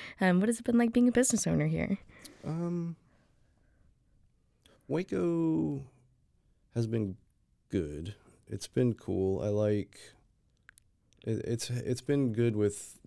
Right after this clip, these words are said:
Speaker 2: meeting new people.
Speaker 1: Mm-hmm.
Speaker 2: Um, you know, it's, I don't know, I'm having trouble with this one.
Speaker 1: <laughs>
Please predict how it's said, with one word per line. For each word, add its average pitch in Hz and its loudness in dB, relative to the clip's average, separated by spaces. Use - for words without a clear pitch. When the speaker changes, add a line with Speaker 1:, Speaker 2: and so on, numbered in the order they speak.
Speaker 2:
meeting 101 0
new 90 -4
people. 92 -6
Speaker 1:
Mm-hmm. 214 6
Speaker 2:
Um, 92 -2
you 98 -6
know, 87 -2
it's, - -10
I - -20
don't 92 -20
know, 92 -20
I'm 92 -20
having 90 -18
trouble 87 -8
with - -16
this - -12
one. 82 -10
Speaker 1:
<laughs> 254 6